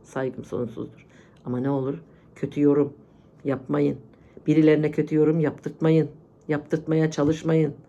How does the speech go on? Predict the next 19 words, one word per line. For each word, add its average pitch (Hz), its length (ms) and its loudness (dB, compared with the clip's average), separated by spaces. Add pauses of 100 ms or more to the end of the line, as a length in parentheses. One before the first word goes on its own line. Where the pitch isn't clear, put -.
(380)
Çoğu 156 300 2
dedikodular 160 560 2
kulağıma 151 340 -2
geliyor, 151 460 2
beni 147 180 0
tanıyanları. 143 640 -2 (580)
Sayfamdaki 143 640 -4
herkesi 143 340 -4
demiyorum 170 380 2
ben, 135 100 -4
herkesi 135 360 -6
tanımam 139 320 -4
mümkün 139 400 -6
değil. 170 200 -2 (720)
Ama 143 400 -4 (280)
benim 143 220 0
yakın 143 280 -2
çevremde 123 540 -4
tanıdıklarım, 139 720 -8